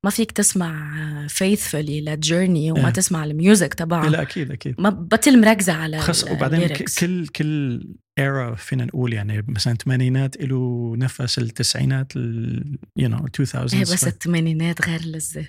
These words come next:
Speaker 2: Yeah. ما
Speaker 1: غير، غير، غير، غير شي.
Speaker 2: <laughs> أكيد، أكيد.
Speaker 1: بتعرف شو اللي بيزعلني بهيدا الزمان؟ إنه أنا بحترم كل أنواع الموسيقى وبحترم آراء العالم، وبعرف إنه كل حدا عنده ذوقه، بس بزعل إنه اليوم الميوزك صارت كتير digital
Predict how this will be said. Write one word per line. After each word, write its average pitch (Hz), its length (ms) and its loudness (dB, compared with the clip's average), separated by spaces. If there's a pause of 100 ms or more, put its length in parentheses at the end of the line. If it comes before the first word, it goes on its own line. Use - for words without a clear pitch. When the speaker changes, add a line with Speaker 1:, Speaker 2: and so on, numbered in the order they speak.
(260)
Speaker 2:
Yeah. 107 200 2
ما - 280 4
Speaker 1:
غير، 175 60 0
غير، 185 260 4
غير، 185 280 4
غير 165 240 -2
شي. 160 220 -2 (160)
Speaker 2:
<laughs> - 140 -10
أكيد، 127 440 -4
أكيد. 123 320 -2
Speaker 1:
بتعرف 247 480 2
شو - 120 4
اللي 175 320 2 (160)
بيزعلني 180 680 4
بهيدا 165 360 0
الزمان؟ 165 500 0 (120)
إنه 160 360 0 (680)
أنا 226 80 6
بحترم 196 360 2
كل 185 160 -2
أنواع 175 320 -2
الموسيقى 165 560 0
وبحترم 196 500 2
آراء 170 280 -2
العالم، 147 460 -6
وبعرف 220 400 0
إنه 208 140 2
كل 233 160 0
حدا 220 240 -2
عنده 175 280 -2
ذوقه، 156 400 -2 (480)
بس 175 200 2
بزعل 196 500 0
إنه 175 360 -4
اليوم 190 360 2
الميوزك 175 800 2
صارت 190 440 0
كتير 214 580 4
digital 160 680 0